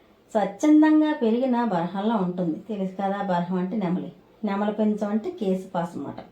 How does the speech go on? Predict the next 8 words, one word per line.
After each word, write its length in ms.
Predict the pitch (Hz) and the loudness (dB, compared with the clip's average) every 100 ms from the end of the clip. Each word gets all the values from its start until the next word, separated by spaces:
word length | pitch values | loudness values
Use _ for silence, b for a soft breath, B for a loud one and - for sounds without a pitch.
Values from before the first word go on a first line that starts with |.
| b b b b _ - | b b b b _ -8
పుట్టలో 380 | 190 240 262 269 | -2 4 6 6
నుండి 320 | 262 262 269 | 2 2 2
సాగి 600 | - 160 156 180 359 - - | 0 -6 -4 -4 -4 -4 -8
బయటకు 400 | 160 165 190 277 | -6 -6 -6 0
వచ్చే 560 | 269 262 - 196 185 - B B B - | 2 0 -2 0 0 -2 B B B -6
పాము 340 | 165 151 190 226 | -4 -2 0 0
వంటి 280 | 247 254 247 | 0 0 0
నడుమట. 360 | 202 208 202 | 0 0 -2